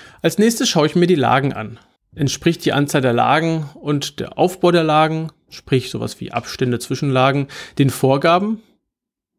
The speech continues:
Das heißt, hier ist nochmal ein Rückblick auf Schritt drei. Ist das, was in Schritt drei definiert wurde,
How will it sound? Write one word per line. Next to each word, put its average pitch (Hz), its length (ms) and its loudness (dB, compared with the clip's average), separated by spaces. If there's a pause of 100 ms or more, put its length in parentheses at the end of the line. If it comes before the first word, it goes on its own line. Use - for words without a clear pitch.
Das - 160 -10
heißt, 123 180 -2
hier 139 120 -2
ist 127 100 -4
nochmal 131 220 2
ein 131 40 2
Rückblick 180 400 2
auf - 240 -2
Schritt - 360 -6
drei. 131 300 0
Ist 147 300 -2
das, 160 200 0
was 139 120 -2
in 135 80 -2
Schritt - 300 -6
drei 131 120 -2
definiert 123 500 -4
wurde, 151 360 0